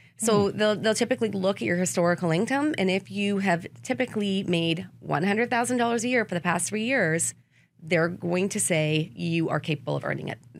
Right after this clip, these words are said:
Speaker 1: at that level. Unless you've become disabled or something has happened that legitimately impacts your ability to work, but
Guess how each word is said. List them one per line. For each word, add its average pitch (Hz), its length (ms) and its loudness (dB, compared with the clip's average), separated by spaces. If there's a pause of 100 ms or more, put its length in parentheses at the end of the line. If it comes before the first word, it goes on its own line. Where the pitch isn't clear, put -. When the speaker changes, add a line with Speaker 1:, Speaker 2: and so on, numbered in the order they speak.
Speaker 1:
at 165 200 -2
that 147 200 2
level. 143 300 -4 (400)
Unless - 320 0
you've 262 100 -2
become 196 280 -2
disabled 180 600 0
or 180 60 -4
something 233 400 0
has 175 320 0
happened 247 500 0 (380)
that 175 200 0
legitimately 175 720 2
impacts 165 440 0
your 160 80 2
ability 147 380 0
to 139 80 -2
work, 156 420 0 (500)
but 151 220 2